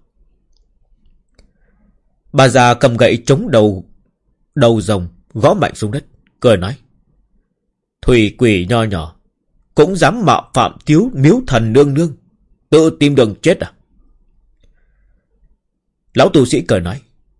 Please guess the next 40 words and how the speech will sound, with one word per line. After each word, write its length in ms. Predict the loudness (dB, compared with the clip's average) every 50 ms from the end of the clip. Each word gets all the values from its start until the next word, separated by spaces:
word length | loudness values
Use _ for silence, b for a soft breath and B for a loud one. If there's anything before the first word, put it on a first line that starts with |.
| _ _ _ _ _ _ _ _ _ _ _ _ _ _ _ _ _ _ _ _ _ -6
"Vốn 280 | 0 2 2 2 2
là 60 | 2
một 160 | 0 0 0 0
con 120 | 0 -2 0 0
ác 160 | -2 -4 -2 0
quỷ 200 | 0 0 0 -2
dưới 160 | -4 -6 -4
nước, 220 | -4 -6 -8 -10 _ _ _ _ _ _ _ _ _ _ _ _ _ _ _
cái 120 | 0 0 2
gọi 140 | 4 2 2
là 120 | 2 0
đường 300 | 0 0 0 0 -2 -6 -8
chết 180 | -6 -6 -6 -6 _ _ _ _ _ _ _ _
tựa 120 | 2 2 2
như 100 | 2 0
là 100 | 0 0
không 260 | 0 -2 -2 -2 -2
quá 220 | -2 -2 -2 -2 -2
thỏa 180 | -4 -6 -6 -6
đáng." 180 | -8 -12 -14 -16 _ _ _ _ _ _ _ _ _ _ _ _ _ _ _ _ _ _ _ _ _ _ _ _ _ _ _ _ _ _ _
Bà 220 | -2 0 2 2 2
già 220 | 2 2 0 0
cứ 180 | -2 -6 -8 -6
âm 160 | -6 -6 -6
trầm, 220 | -8 -10 -10 -12 -12 -16 _ _ _ _ _ _ _ _ _ _ _ _ _ _
nhìn 240 | 0 0 0 2 0
thằng 260 | -2 -2 -2 -2 -6 -4
thủy 200 | -2 0 0 0 0
quỷ 180 | -2 -2 0
Mai 200 | 0 0 -2 -2
Hà 280 | -2 -2 -4 -6 -8 -10 -14 _ _ _
đại 200 | -4 -2 -2 -2
nghịch 240 | -4 -6 -8 -6 -8
bất 140 | -8 -6 -6
đạo 160 | -8 -8 -8
này. 180 | -10 -14 -16 _ _ _ _ _ _ _ _ _ _ _ _ _ _ _ _ -20 _ _ _ _ _ _ _ _ _ _ _ _ _ _ _ _ _ _ _ _
Nhóc 300 | -4 -2 -2 -2 -2 -2
con 180 | -2 -2 -2 -2
mà 100 | -6 -10
thôi, 240 | -10 -12 -12 -12